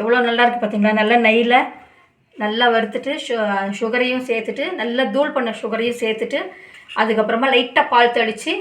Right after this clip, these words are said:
உருண்டையாக பிடிச்சாச்சு. இதுவும் நம்ம வந்து கோதுமை மாவு, அ, வந்து மாவுல செய்யறதுனால விரதத்துக்கு சாப்பிடலாம். சாமிக்கு ஃபர்ஸ்ட் நைவேத்தியம் வைக்கலாம், அப்புறம் நம்ம விரதத்துக்கும் சாப்பிடலாம். அ, இந்த பாருங்க,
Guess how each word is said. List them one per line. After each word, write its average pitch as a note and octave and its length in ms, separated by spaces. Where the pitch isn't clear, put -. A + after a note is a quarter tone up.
உருண்டையாக A#3+ 520
பிடிச்சாச்சு. G#3+ 460
இதுவும் D4+ 360
நம்ம A3+ 140
வந்து A#3 260
கோதுமை D#4+ 420
மாவு, E4+ 240
அ, A3 40
வந்து A3 160
மாவுல C#4 380
செய்யறதுனால G#3+ 500
விரதத்துக்கு C#4+ 600
சாப்பிடலாம். A#3 500
சாமிக்கு C#4+ 480
ஃபர்ஸ்ட் A#3+ 280
நைவேத்தியம் A#3 440
வைக்கலாம், B3+ 360
அப்புறம் C4 220
நம்ம A#3 180
விரதத்துக்கும் A3 540
சாப்பிடலாம். G#3+ 440
அ, A#3+ 40
இந்த A#3+ 200
பாருங்க, D#4+ 320